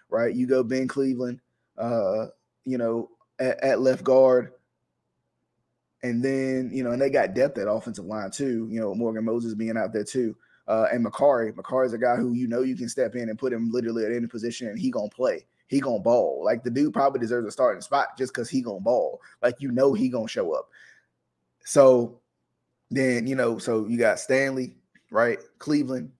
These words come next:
potentially Makari in, in, in there somewhere, right? Linderbaum. I don't know why I'm going this way and then this way. But anyway,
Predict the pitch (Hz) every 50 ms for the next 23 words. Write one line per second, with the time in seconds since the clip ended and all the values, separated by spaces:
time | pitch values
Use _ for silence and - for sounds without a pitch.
0 | _ _ _ _ _ _ _ - - - - 110 107 - 110 117 101 98 - -
1 | 123 123 120 127 123 113 107 123 - - - 127 110 87 117 120 120 120 117 113
2 | - - 120 117 117 117 113 117 117 - - - _ - 110 110 110 107 - -
3 | - _ _ _ _ _ _ _ _ _ _ _ _ _ _ _ _ _ _ _
4 | - 123 139 139 139 135 123 135 131 131 127 127 123 123 - - _ _ _ _
5 | _ _ _ _ - - 120 117 113 104 90 104 104 104 67 101 107 107 90 101
6 | 98 95 95 78 - - 107 107 - 104 95 82 82 80 - - 95 92 87 85
7 | 82 95 107 104 - - - - - - 127 143 151 143 120 98 82